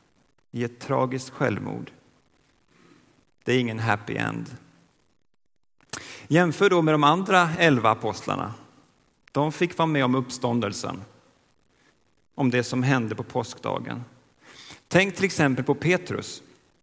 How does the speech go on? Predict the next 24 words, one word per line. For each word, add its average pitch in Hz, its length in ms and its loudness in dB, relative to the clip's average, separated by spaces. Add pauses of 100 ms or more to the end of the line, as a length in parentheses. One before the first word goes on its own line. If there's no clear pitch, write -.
(140)
Han 135 160 0
förrådde 180 600 2
visserligen 143 440 2
inte 127 140 -2
Jesus, 117 360 0
men 131 120 0
han 139 180 4
misslyckades 135 760 0
ändå 139 180 0
väldigt 117 640 0
tydligt, 127 480 -4
eller 120 120 -2
hur? 123 260 -8 (1200)
Han 147 300 2
hade 160 260 4
lovat 143 460 -2
att 123 260 -6
dö 147 320 -2
för 117 200 -8
Jesus 120 640 -6
om 110 160 -10
det 110 80 -6
så 107 180 -12
krävdes. - 560 -10